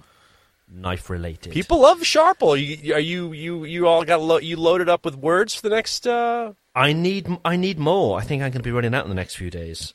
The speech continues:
Speaker 1: Um, so yeah, I need more,
Speaker 2: All right.
Speaker 1: um, five letter words that are to do with, uh,
Speaker 2: Does,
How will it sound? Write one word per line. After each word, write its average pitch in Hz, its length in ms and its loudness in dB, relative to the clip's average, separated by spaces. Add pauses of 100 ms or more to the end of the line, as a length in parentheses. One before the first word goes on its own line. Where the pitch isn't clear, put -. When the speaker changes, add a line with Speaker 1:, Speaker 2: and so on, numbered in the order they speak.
(140)
Speaker 1:
Um, 90 480 -12
so - 180 -18
yeah, 95 240 -6 (160)
I 98 100 -6
need 90 180 -8
more, 92 360 -8
Speaker 2:
All 107 80 -10
right. 101 120 -8 (100)
Speaker 1:
um, 82 60 -14 (120)
five 117 260 0
letter 101 260 -6
words 85 400 -10
that - 100 -16
are 82 80 -16
to - 100 -20
do 85 220 -16
with, 80 440 -20
uh, 76 240 -20 (200)
Speaker 2:
Does, 165 180 -6